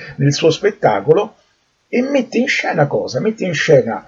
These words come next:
quello che era successo trenta anni prima, e che, cioè che alla corte di Isabella di Castiglia arriva Cristoforo Colombo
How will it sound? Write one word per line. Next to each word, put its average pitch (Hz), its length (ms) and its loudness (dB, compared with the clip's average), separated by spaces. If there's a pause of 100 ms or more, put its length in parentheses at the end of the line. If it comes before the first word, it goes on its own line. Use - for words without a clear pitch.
(580)
quello 160 260 4
che 120 800 0
era 127 220 0
successo 147 520 2
trenta 151 380 2
anni 240 160 0
prima, 226 300 -2
e 113 100 -2
che, 139 400 -2
cioè 143 240 4
che - 120 -6
alla 123 180 -2
corte 151 440 0
di 117 60 -4
Isabella 151 460 4
di 143 140 0
Castiglia 185 760 -2 (240)
arriva 143 580 2
Cristoforo 143 640 2
Colombo 156 640 2